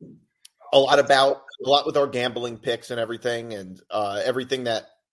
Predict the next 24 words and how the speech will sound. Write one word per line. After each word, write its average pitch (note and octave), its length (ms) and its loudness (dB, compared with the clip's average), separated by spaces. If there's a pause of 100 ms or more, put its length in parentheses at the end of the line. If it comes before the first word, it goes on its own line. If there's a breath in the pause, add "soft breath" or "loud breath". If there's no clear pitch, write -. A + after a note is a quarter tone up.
everything B2+ 440 -2
that, A2+ 240 -2
uh, F#2+ 360 -6
went A2+ 160 0
on A2 200 4
last A2 400 -4
week. A2 340 -8 (560)
Uh, G2 420 -4 (120)
hold D#2+ 100 -20
on C2 100 -20
a - 40 -20
second. G2 340 -12 (840)
All B2 80 6
right. F#2 140 -4 (100)
So C3+ 320 8
N F3 160 6
F D#3+ 160 0
L, C#3 400 6
all D#3 100 2
this F3+ 180 -2
N D#3 120 0
F D3 140 -6
L C3 140 0
stuff. B2 400 -2